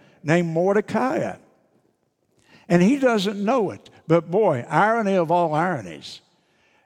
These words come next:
Mordecai happens to be the uncle <laughs> of Esther the queen.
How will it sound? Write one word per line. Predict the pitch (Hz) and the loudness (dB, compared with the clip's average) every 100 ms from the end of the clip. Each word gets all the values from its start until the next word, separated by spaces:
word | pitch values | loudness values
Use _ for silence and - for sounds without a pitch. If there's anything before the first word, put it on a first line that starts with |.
| _ 147 | _ -4
Mordecai | 202 214 180 - 220 208 156 | 2 2 0 0 0 2 2
happens | 170 165 175 185 160 - | 2 2 0 -2 -10 -8
to | 160 | -6
be | 151 170 165 | -2 2 2
the | 139 160 - | 0 -2 0
uncle | 190 180 165 170 - 185 - - | -2 -2 0 -2 0 -6 -6 -14
<laughs> | - | 0
of | 156 160 | 0 2
Esther | 190 226 208 - 170 | 4 2 0 -2 -2
the | 160 | 0
queen. | 165 202 220 226 117 87 | -2 0 -2 -2 -6 -10